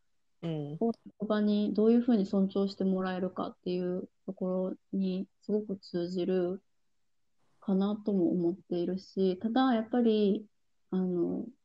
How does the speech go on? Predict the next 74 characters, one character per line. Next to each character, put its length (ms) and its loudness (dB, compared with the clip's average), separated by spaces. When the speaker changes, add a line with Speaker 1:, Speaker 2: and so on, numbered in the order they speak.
Speaker 2:
性 240 8
に 120 4
関 220 0
す 140 -4
る 80 0
こ 140 -8
と 120 -4
で 100 -4
は 80 2
な 120 0
く 80 -20
て、 60 -4
文 220 0
化 140 -4
的 260 -6
と 140 -14
か 140 -6
人 280 -2
種 180 -4
っ 20 -20
て 60 -2
い 120 0
う、 140 -6
あ 80 -4
の、 340 2
Speaker 1:
う 40 -4
ん。 40 -10
Speaker 2:
カ 140 -14
テ 160 -14
ゴ 100 0
リ 140 4
ー 20 -10
で 80 0
は 180 -2
あ 60 0
る 100 0
か 200 -4
ら、 420 -4
そ 200 0
う 40 2
い 40 2
う 60 2
部 120 4
分 220 2
で 100 0
は 360 0
す 160 -10
ご 120 4
く 420 0
日 160 2
々 280 2
め 100 0
っ 80 -4
ち 100 -6
ゃ 40 2
勉 260 2
強 180 4
み 160 2
た 100 -6
い 60 -2
な。 300 0
Speaker 1:
う 60 -2
ん 20 2
う 20 0
ん 40 0
う 240 -2
ん。 80 0
Speaker 2:
<laughs> 0 -
な 220 -4
ん 40 -14
か、 60 -20
自 80 -6
分 280 6
の、 440 6